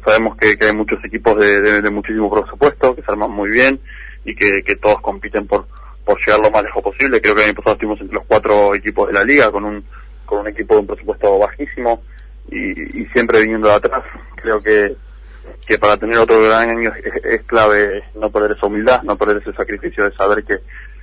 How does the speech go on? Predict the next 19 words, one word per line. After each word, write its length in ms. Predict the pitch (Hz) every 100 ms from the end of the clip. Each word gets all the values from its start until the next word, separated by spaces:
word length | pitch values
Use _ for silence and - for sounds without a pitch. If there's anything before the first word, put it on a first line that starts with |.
| -
que 120 | 104
se 100 | 104
viene 160 | 107 107
de 40 |
atrás, 320 | 110 151 165 156 -
de, 160 | 104 95
de 120 | 104
luchar 440 | 104 - 135 147
y, 100 | 113
y 240 | 101 104 107
de 80 |
pelear 400 | 104 107 104 117
para, 220 | - 107 101
para 160 | 104
alcanzar 340 | 104 101 104 110
objetivos, 460 | 104 - 120 123 -
pero 220 | 120 107 -
siempre, 400 | 131 - 151 - - - - -
eh, 420 | 98 92 87